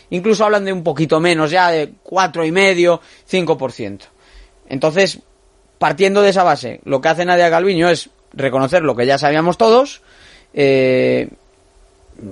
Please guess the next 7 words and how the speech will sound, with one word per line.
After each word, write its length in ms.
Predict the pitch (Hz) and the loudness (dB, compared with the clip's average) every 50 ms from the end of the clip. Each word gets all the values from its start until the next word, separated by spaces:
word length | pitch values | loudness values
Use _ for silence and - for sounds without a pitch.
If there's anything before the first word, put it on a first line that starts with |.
| 101 104 - - | -18 -20 -20 -18
nadie 540 | 180 - 143 147 147 147 147 151 147 147 147 | -8 -4 -2 0 0 0 2 2 2 2 2
le 100 | 147 147 | 2 0
pide 520 | 143 147 143 143 143 139 139 139 139 139 131 | 0 2 2 2 4 4 2 2 0 -2 -2
responsabilidades, 880 | 135 131 - 147 139 143 147 139 143 156 175 190 202 233 247 - - | -4 -6 -4 -4 -2 0 0 2 2 2 2 2 0 -2 -6 -8 -10
nadie 800 | 143 143 147 147 139 139 143 139 139 135 139 139 135 135 135 139 | -6 -4 -4 -2 -2 0 0 2 2 2 2 0 0 -2 -4 -4
se 120 | - 160 143 | -4 -4 -2
plantea 540 | 147 143 139 143 165 170 175 165 156 147 | 0 -2 0 2 2 2 2 2 0 -2